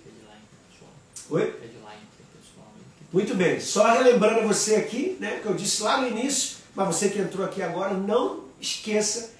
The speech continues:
Speaker 2: de dar o seu like. É muito importante pra gente, porque likes, quando são dados, esse, esse vídeo começa a ir pra outras pessoas também. Então, deixe sempre o seu like. Outra coisa importante, se inscreve no meu canal. Não assiste só o vídeo, não. Se inscreve no canal.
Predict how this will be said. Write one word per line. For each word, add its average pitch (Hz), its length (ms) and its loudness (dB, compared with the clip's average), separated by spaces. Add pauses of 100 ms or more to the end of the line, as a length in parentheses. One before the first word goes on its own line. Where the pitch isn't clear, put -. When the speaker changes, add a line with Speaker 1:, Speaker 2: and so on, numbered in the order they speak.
(200)
Speaker 2:
de 190 120 -4
dar 160 200 0
o - 20 -4
seu - 240 -6
like. - 300 -8
É - 40 -10
muito 214 180 -8
importante 175 420 -8
pra 214 180 -8
gente, 196 360 -6 (260)
porque 208 220 -8
likes, 220 720 2
quando 247 180 -2
são 214 260 -4
dados, 175 420 -4 (360)
esse, 196 500 0
esse 170 300 -6
vídeo 151 380 -6
começa 151 420 -6
a - 20 -8
ir 151 40 -10
pra 131 200 -10
outras 180 340 -6
pessoas 147 460 -14
também. 135 260 -12
Então, 147 220 -12 (300)
deixe 170 320 0
sempre 165 300 -8
o - 20 -12
seu - 220 -10
like. - 340 -10
Outra 175 180 -12
coisa 196 220 -12
importante, - 680 -12 (760)
se - 160 -6
inscreve 165 460 2
no 165 60 -2
meu 175 120 -2
canal. - 440 -12 (600)
Não - 60 -20
assiste - 300 -6
só 214 200 -4
o - 20 -4
vídeo, 226 220 -8
não. - 200 -10
Se - 140 -12
inscreve 170 460 -10
no 170 100 -6
canal. - 440 -16